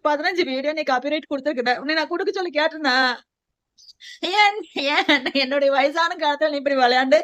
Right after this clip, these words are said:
என்னை கொடுமைப்படுத்துற? எனக்கு புரியல, மனசு ரொம்ப வலிக்குது எனக்கு. YouTube-காரங்க என்ன மெயில் பண்ணாங்க, "என்-, what problem? என்ன ப்ராப்ளம் உங்க சேனலுக்குன்னு?" கேட்டிருக்காங்க. நான் உன்னை சொல்லட்டா,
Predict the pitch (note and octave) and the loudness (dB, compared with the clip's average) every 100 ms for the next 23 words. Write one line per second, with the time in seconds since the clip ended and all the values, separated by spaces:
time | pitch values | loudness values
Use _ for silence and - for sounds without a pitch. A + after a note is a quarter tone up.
0 | - D4 D#4+ F4 E4 F4 A#4 F4+ F4 E4 | 0 -2 0 2 4 4 4 2 0 2
1 | D4+ B3+ A#3 C#4 D4+ D4 A#3 B3 D4+ F#4 | 0 -2 -4 -6 -4 -6 -6 -6 -2 0
2 | E4 G#4 E4+ C#4+ E4+ E4 C4+ B3 B3+ C4 | 0 2 2 0 0 0 0 -2 -6 -10
3 | _ _ - - _ - _ _ _ _ | _ _ -20 -20 _ -20 _ _ _ _
4 | _ _ _ _ _ _ _ - G4 - | _ _ _ _ _ _ _ -2 -2 -2
5 | _ _ _ _ _ _ _ _ - - | _ _ _ _ _ _ _ _ -20 -20
6 | _ _ _ _ _ _ _ _ _ _ | _ _ _ _ _ _ _ _ _ _
7 | _ _ - - - - _ _ _ _ | _ _ -18 -18 -18 -20 _ _ _ _
8 | - - E4 G#4 G#4 D#4+ E4 E4 D4+ D4 | -14 -2 0 2 0 0 2 2 0 -2
9 | F4 D#4+ D#4 D#4 C#4+ D4 D4+ D4+ D#4+ - | 0 0 -2 -4 -2 -2 -2 -2 -2 -2
10 | E4+ D#4+ D#4 C4+ D4+ G4 G#4 F#4 E4 F4 | -2 0 0 0 0 0 -2 0 0 0
11 | F4 D#4 D4+ D4 D4+ D4 D4+ D#4 C#4+ C#4+ | -2 -2 0 -2 -2 -4 -4 -2 -2 0
12 | C4 A#3+ A#3 _ _ _ _ _ - E4+ | 0 0 -4 _ _ _ _ _ -20 -20
13 | _ _ - - - - - _ _ - | _ _ -20 -20 -20 -20 -20 _ _ -2
14 | D4 D4 E4+ F4+ F#4 F4 | -2 0 -2 0 0 2